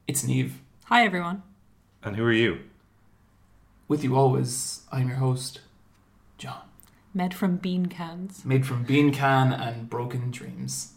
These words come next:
Speaker 3: Yeah, and one wolf who won't give away the last, like, can opener.
Speaker 1: No, totally,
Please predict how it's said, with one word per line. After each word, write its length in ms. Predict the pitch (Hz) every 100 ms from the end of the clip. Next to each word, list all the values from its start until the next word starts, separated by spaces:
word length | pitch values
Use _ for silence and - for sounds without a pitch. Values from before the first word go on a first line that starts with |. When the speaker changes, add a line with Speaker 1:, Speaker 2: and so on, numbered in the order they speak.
| -
Speaker 3:
Yeah, 240 | 90 82 -
and 360 | 92 87 82 85
one 200 | 98 98
wolf 520 | 95 90 - - - - _ _ _ _ _ -
who 160 | - 95
won't 480 | 85 71 92 92 95 - _ _
give 200 | 101 92
away 300 | 92 92 90
the 140 | 87
last, 420 | 85 85 82 - - - -
like, 200 | 87 85
can 220 | 104 92
opener. 380 | 85 85 78 71
Speaker 1:
No, 260 | 127 120 - _ _ _ _
totally, 500 | - 117 127 120 120